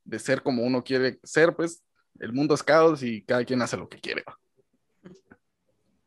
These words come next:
Pero yo pienso que si estás dentro de ese grupo específico que pide esa inclusión, l-, lo utilizas con tu grupo, ¿me entiendes?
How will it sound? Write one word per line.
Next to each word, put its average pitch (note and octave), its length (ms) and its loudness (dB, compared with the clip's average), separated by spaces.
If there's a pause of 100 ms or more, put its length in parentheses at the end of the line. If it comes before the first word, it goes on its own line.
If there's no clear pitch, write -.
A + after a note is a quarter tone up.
(1700)
Pero E3 180 4
yo D#3+ 180 4
pienso C4 360 2
que G#3+ 100 -2
si C#3 140 -6
estás D#3+ 320 0
dentro D#3 400 4
de A#2+ 200 4
ese F#3+ 260 0
grupo F#3 540 0 (180)
específico E3 760 -4
que A#2+ 100 -6
pide F#3 320 2
esa D3+ 160 -2
inclusión, C#3 720 -4 (1700)
l-, D#3 380 6
lo D3+ 160 6
utilizas C3+ 760 -2 (140)
con C3 260 -4
tu B2 220 -6
grupo, F#3 460 -2
¿me F#2 80 -10
entiendes? A#2+ 420 -6